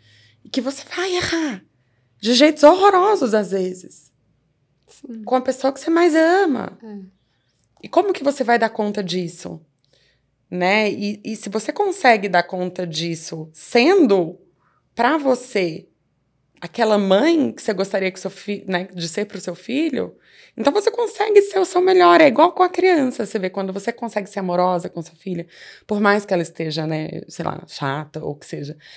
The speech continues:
Speaker 1: ela consegue dar o melhor dela. E com a gente também é assim, né? Então, pra mim, foi, foi muito libertador,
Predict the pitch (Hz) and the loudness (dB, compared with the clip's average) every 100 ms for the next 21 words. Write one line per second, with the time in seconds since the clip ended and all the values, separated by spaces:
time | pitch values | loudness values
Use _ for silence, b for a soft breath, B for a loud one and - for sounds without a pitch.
0 | B 208 240 240 233 220 233 220 185 175 | B 0 0 -2 -6 0 0 2 2 2
1 | 175 170 165 156 160 156 147 151 160 262 | 2 0 2 0 0 -4 -2 -6 -2 0
2 | 302 320 - 339 339 359 381 370 - 240 | 0 -2 -4 -2 0 0 -2 -6 -10 -10
3 | 233 - - 214 220 226 226 254 247 226 | -10 -12 -8 -8 -2 -2 0 -2 -2 -2
4 | 240 262 262 b b b b b b _ | -2 -2 -2 b b b b b b _
5 | _ - 262 240 247 240 240 240 254 392 | _ 4 6 6 6 6 8 8 6 4
6 | 392 269 220 180 185 - 170 147 - | -2 -4 -2 -4 -6 -6 -6 -6 -10